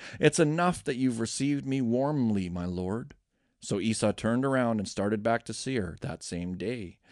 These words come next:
Jacob, on the other hand, traveled on to Succoth. There he built himself a house and made shelters for his livestock.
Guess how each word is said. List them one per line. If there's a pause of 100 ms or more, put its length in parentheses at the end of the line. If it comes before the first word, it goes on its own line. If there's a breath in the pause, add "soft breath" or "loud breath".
(220 loud breath)
Jacob,
on
the
other
hand,
traveled
on
to
Succoth. (600 loud breath)
There
he
built
himself
a
house
and
made
shelters
for
his
livestock.